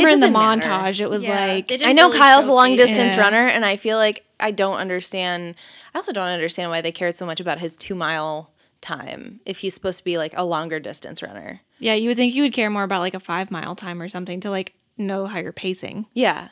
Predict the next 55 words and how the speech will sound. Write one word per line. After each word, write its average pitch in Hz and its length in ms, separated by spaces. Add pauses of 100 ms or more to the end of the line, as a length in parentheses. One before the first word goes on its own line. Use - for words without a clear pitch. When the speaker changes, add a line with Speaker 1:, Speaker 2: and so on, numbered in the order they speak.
Speaker 1:
But 202 100
two 233 100
miles 208 260
isn't, 196 240
like, 180 140
a 196 40
really 185 160
big 185 160
sample 190 280
size - 240
or 214 40
anything. - 380 (160)
Speaker 2:
Well, 269 160
and 254 140
it 247 100
just, 240 260
it, - 260
it, 214 200 (360)
there 233 240
are 240 200
two 254 160
mile 208 300
races, 202 420
but 202 120
if 190 100
he's 226 180
a 202 60
longer 190 320
distance 175 380
runner, 185 360
Speaker 1:
It'd 220 180
be 202 320 (240)
Speaker 2:
'cause 254 120
he 311 100
specifically 330 540
says, 277 340
like, 240 240
it's 247 160
lonely 302 360
being 262 200
a 247 60
long 247 240
distance 226 380
runner. 226 240
Two 226 120
Speaker 1:
Mm-hmm. - 60
Speaker 2:
miles 254 260
is 226 120
not 220 140
long 196 180
distance, 185 400
Speaker 1:
Right. 214 80
Speaker 2:
especially 226 340
when 226 220
you're 208 260